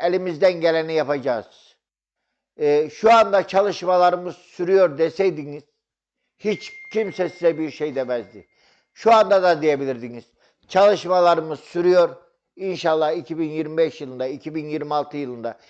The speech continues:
iki bin yirmi yedi yılında, iki bin otuz yılında belki doğalgaz gelir deseydiniz hiç kimse size bir şey demezdi. Yalan söylemenize gerek yoktu. Yani insanlara umut verdiniz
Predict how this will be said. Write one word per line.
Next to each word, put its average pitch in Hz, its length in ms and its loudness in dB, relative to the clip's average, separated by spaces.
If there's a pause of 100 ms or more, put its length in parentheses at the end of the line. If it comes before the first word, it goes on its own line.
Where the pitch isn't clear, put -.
(200)
iki 156 260 -10
bin 185 140 -6
yirmi 175 300 -4
yedi 165 200 -2
yılında, 131 480 -4 (460)
iki 196 280 -8
bin 220 100 2
otuz 196 400 0
yılında 135 600 -4 (380)
belki 170 680 2 (160)
doğalgaz 160 680 2 (1000)
gelir 165 420 2 (320)
deseydiniz 147 680 -6 (380)
hiç - 300 -6
kimse 160 360 -6
size 139 240 -6
bir 117 60 -18
şey 135 200 -18
demezdi. 110 460 -14 (720)
Yalan 190 360 6
söylemenize 196 720 -2
gerek 156 380 -4
yoktu. 135 420 -10 (500)
Yani 196 260 4
insanlara 208 840 0
umut 196 360 -6
verdiniz 156 460 -2